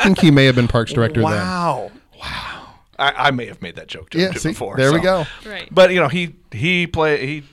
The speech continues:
Speaker 2: he built what is now a world-class park system right here in our hometown. So this is a cool, a cool
Speaker 3: Absolutely.
Speaker 2: way for us to kinda help celebrate that.
Speaker 3: Exactly.
Speaker 2: And, and, and we can get away with it now.
Speaker 3: <laughs> Right.
Speaker 1: All right, Julie, so we got the parade. It's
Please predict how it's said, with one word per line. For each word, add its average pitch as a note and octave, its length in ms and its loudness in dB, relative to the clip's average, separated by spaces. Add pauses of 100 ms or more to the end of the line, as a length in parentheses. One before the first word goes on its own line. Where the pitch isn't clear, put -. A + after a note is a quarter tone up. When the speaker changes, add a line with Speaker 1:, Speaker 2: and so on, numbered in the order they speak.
(120)
Speaker 2:
he A#2+ 160 -8
built C#3 320 -4
what A#2+ 140 -4
is A2+ 100 -8
now A#2+ 180 -4
a G#2+ 60 -4
world-class A2 540 -4
park G#2+ 240 -8
system G#2 320 -10
right A2 120 -12
here G2+ 360 -12
in G#2+ 100 -18
our E3+ 140 -8
hometown. C3+ 360 -10
So - 80 -16
this A3 160 -14
is D#4 80 -14
a C#4+ 60 -14
cool, G#3 160 -6
a G3 60 0
cool F3+ 180 -6
Speaker 3:
Absolutely. F3+ 240 -4
Speaker 2:
way E3 140 -2
for C#3+ 180 -6
us C#3 160 -4
to B2+ 240 -6
kinda B2+ 240 -10
help C3 300 -8 (480)
celebrate B2+ 520 -2
that. G2 280 -10 (200)
Speaker 3:
Exactly. A#3 680 -18 (240)
Speaker 2:
And, E3 220 2
and, D3+ 240 0
and B2 120 -2
we C3 60 -4
can B2 80 -4
get A2+ 120 -6
away G#2 120 -6
with G2+ 140 -8
it D2+ 80 -16
now. D#2+ 200 -16 (300)
Speaker 3:
<laughs> E3 180 -6 (920)
Right. F4 340 -8 (1400)
Speaker 1:
All F#3 80 4
right, E3 140 2
Julie, D3+ 300 4
so D3 160 4
we C3+ 60 4
got D3 120 2
the - 80 0
parade. D3 460 2
It's C#3+ 80 -8